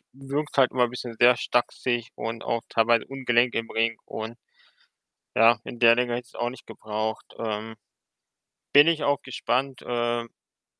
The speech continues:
was man weiter macht mit dem Titel. Man hatte dann für Rising Head, über das wir no-, wo wir noch nichts gesehen haben und auch entsprechend keine Ergebnisse kennen, dann später ein Match gegen Jon Simmons angekündigt, also im Prinzip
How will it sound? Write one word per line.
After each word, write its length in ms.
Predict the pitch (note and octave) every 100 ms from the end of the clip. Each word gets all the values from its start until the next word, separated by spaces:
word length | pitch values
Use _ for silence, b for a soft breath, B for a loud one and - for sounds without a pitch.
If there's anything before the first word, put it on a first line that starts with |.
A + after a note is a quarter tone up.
| _ _ _ _
was 300 | - B2+ B2
man 180 | C3 A#2
weiter 360 | A#2 A#2+ - G#2 G#2
macht 260 | A#2+ - B2+
mit 120 | B2
dem 120 | B2
Titel. 600 | - B2+ C#3 C3 C3 B2 A#2+
Man 160 | A#2
hatte 200 | A#2 -
dann 200 | A#2 A#2
für 440 | - A2+ A2+ A2 G#2+ _ _ _ _ _ _ _ _ -
Rising 400 | B2+ C3+ C3+ C#3+
Head, 300 | C3 C3+ -
über 220 | A#2+ A#2+
das 300 | A#2 - - _ _ _
wir 500 | A2+ A2+ A2+ A2+ A2 G#2+ _ _ _
no-, 160 | C3 B2+ -
wo 100 | B2+
wir 260 | B2 B2 A#2+
noch 160 | B2
nichts 260 | B2 - -
gesehen 320 | A#2+ B2+ D3+
haben 180 | D3 C#3+
und 80 | A#2+
auch 140 | A#2+ F2
entsprechend 360 | B2 A#2 A2+
keine 160 | A2+ A2
Ergebnisse 460 | A#2+ C3+ D3+ -
kennen, 580 | - C3 B2+ B2+ B2 B2 - _ _ _ _ _
dann 180 | B2 B2
später 280 | - B2+ B2
ein 100 | A2+
Match 320 | A#2+ - -
gegen 220 | - A#2+ A#2
Jon 240 | A2 A2+
Simmons 320 | - D3+ D#3+ -
angekündigt, 720 | D#3+ E3 - D#3+ D#3 D3 -
also 300 | A#2 A2 A#2
im 100 | A2
Prinzip 460 | A#2 - - A#2+